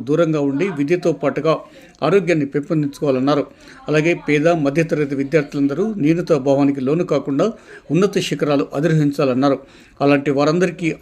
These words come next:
ఆర్థిక సహాయం అందించడానికి తాను కాసుగంటి ట్రస్ట్ తరఫున సిద్ధంగా ఉంటారని ప్రకటించారు. అనంతరం ఉత్తమ ఫలితాలు సాధించిన బీఏ విద్యార్థిని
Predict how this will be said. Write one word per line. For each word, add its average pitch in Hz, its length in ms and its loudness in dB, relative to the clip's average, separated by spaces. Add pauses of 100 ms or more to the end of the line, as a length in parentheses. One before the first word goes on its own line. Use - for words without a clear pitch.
ఆర్థిక 156 240 -4 (120)
సహాయం 143 260 2 (120)
అందించడానికి 147 600 0 (200)
తాను 139 220 4 (640)
కాసుగంటి 160 540 0
ట్రస్ట్ 143 300 -6
తరఫున 143 320 0
సిద్ధంగా 151 440 2
ఉంటారని 135 420 0
ప్రకటించారు. 139 500 -2 (580)
అనంతరం 165 400 2 (1200)
ఉత్తమ 190 360 4
ఫలితాలు 160 400 0 (100)
సాధించిన 143 420 0 (1160)
బీఏ 180 320 6
విద్యార్థిని 147 440 0